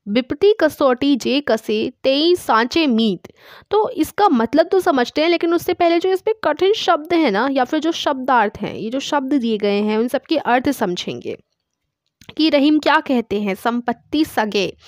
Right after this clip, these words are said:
बनत बहुत बहुरीत।" तो कही का अर्थ यहाँ पर है कहना,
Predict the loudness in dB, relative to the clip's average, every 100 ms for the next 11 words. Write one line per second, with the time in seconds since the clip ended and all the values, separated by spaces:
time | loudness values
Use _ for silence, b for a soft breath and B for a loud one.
0 | B B 0 2 4 0 0 -2 0 -2
1 | 0 -4 -4 -4 2 2 2 -2 -8 -20
2 | _ _ _ _ _ _ _ _ _ _
3 | _ _ _ -20 b b b b b b
4 | b -6 -2 0 2 2 4 4 6 4
5 | 2 2 2 2 2 2 2 0 -2 0
6 | 0 -2 -4